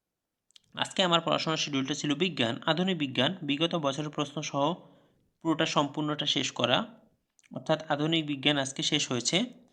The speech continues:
বাংলা সাহিত্য সৈয়দ শামসুল হক থেকে রাবেয়া খাতুন পর্যন্ত রিভিশন, ম্যাথ, লসাগু, গসাগু, টাইপ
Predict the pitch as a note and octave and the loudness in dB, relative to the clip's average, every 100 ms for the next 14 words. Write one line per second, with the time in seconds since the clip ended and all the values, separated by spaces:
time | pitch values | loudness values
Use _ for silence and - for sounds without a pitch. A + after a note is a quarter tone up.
0 | _ _ _ C#3 D#3 F3 D#3 B2 - D3 | _ _ _ 0 2 2 2 0 0 -4
1 | - E3+ - D3+ C#3+ F3 D#3 C3 C3 C#3+ | 0 2 2 2 0 -2 -2 -2 -2 0
2 | C#3 C3 C3+ E3 E3+ C#3+ C#3 C3 B2+ B2 | 4 4 4 2 0 -4 -6 -4 -4 -2
3 | C3+ B2 A#2 A2+ C#3 A#3+ - - _ _ | 0 0 0 0 0 -2 -6 -20 _ _
4 | - D3+ D3 C#3 - - - - _ _ | -6 6 8 8 6 -14 -20 -20 _ _
5 | C3+ D#3+ - G#3+ G#3 C#3 C3 C#3+ C3+ C#3 | 4 6 6 4 4 4 4 2 -2 -2
6 | G3+ - - _ _ _ _ _ _ _ | -2 -6 -20 _ _ _ _ _ _ _
7 | _ _ _ _ D#3+ D3+ | _ _ _ _ 6 6